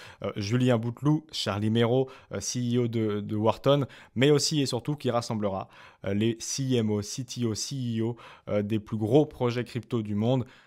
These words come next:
J'en nomme quelques-uns là aussi. Emin Gensirer, euh, founder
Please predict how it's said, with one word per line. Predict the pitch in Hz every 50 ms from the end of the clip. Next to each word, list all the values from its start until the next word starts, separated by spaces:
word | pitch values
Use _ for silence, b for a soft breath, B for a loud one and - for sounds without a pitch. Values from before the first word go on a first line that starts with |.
| B B B B B
J'en | 107 107 107
nomme | 113 113 107
quelques-uns | 113 107 104 - 110 104 113 107
là | 107
aussi. | 107 104 - - 127 - -
Emin | 139 131 131 135 135 131
Gensirer, | 120 123 120 113 - - 120 110 120 120 110 101 B B B B B -
euh, | 95 98 98 101 107 110 - _ _ _ _ _ _ _
founder | _ - - - - 127 127 123 120 127 127 123 113 107